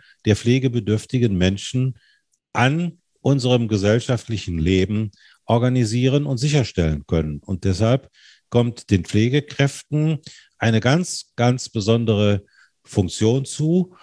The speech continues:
Und als Politiker und Mitglied dieser, unserer Gesellschaft kann ich mich dafür nur herzlich bedanken. Es ist ein großartiger Beitrag im Interesse des Zusammenhalts und des Zusammenlebens der Menschen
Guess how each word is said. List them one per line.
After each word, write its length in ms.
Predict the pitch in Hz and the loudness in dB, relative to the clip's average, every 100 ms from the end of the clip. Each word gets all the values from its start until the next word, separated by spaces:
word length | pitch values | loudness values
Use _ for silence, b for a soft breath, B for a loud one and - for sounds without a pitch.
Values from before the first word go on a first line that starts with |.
| b b | b b
Und 180 | 127 123 | 0 0
als 460 | 120 110 - - - - | 2 0 0 -6 -8 -2
Politiker 800 | 95 135 170 160 151 151 143 - | 0 2 0 0 0 0 -2 -2
und 100 | 101 | 0
Mitglied 600 | 139 - 131 123 - 85 _ - | 0 0 0 0 -2 -14 _ -6
dieser, 560 | 113 151 131 113 107 | -2 0 2 0 0
unserer 600 | 147 160 135 117 110 101 - - | 0 0 0 2 0 0 -6 -2
Gesellschaft 920 | 113 90 101 120 - 143 143 - - _ b b | 0 2 2 0 0 -2 -2 -6 -20 _ b b
kann 140 | 127 | 0
ich 120 | 127 107 | 0 -2
mich 160 | 110 | -2
dafür 500 | 123 117 - 117 110 | 0 0 2 0 0
nur 220 | 117 123 101 | 0 0 2
herzlich 640 | 123 127 - 120 - - - | 2 0 -2 -4 -4 -8 -4
bedanken. 680 | 85 104 117 117 147 165 - B B B | 0 2 0 -4 -4 -4 -8 B B B
Es 220 | - 104 | -2 0
ist 140 | 113 - | -2 -2
ein 180 | 113 98 | 0 0
großartiger 800 | 98 151 156 131 143 143 123 110 | 0 0 0 0 0 0 0 0
Beitrag 680 | 95 101 - - 123 123 - b b b - | 2 0 0 0 0 0 -6 b b b 0
im 180 | 151 | 0
Interesse 600 | 139 120 123 120 - 123 117 | 0 -2 2 2 2 0 0
des 260 | 101 - | -2 -4
Zusammenhalts 1200 | - 92 - 147 175 117 76 82 104 123 147 143 | -4 -4 0 0 0 -4 -6 -2 0 2 0 -4
und 160 | 120 98 | -10 -10
des 180 | 107 - | -8 -6
Zusammenlebens 920 | 95 104 101 92 110 143 160 151 - | 0 2 2 2 2 2 0 -6 -4
der 120 | 101 | -2
Menschen 600 | 92 104 117 - 123 117 | 0 0 0 -2 -4 -4